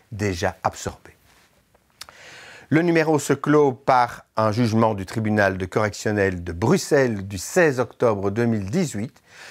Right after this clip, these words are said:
qui est intéressant parce qu'il rappelle quelles sont les fonctions de la peine et qui pourrait d'ailleurs donner lieu à un certain nombre de discussions. Quatre fonctions sont ainsi identifiées.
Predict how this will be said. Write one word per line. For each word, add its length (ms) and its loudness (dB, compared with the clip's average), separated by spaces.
qui 100 2
est 80 2
intéressant 640 0
parce 220 0
qu'il 200 -2
rappelle 460 0
quelles 180 0
sont 480 -2
les 220 2
fonctions 600 -2
de 80 2
la 140 2
peine 420 -4
et 60 0
qui 140 -10
pourrait 320 -2
d'ailleurs 400 -2
donner 300 0
lieu 260 2
à 100 2
un 60 -2
certain 360 -4
nombre 300 -2
de 120 -2
discussions. 600 -6
Quatre 340 0
fonctions 520 -8
sont 240 -8
ainsi 360 -8
identifiées. 880 -4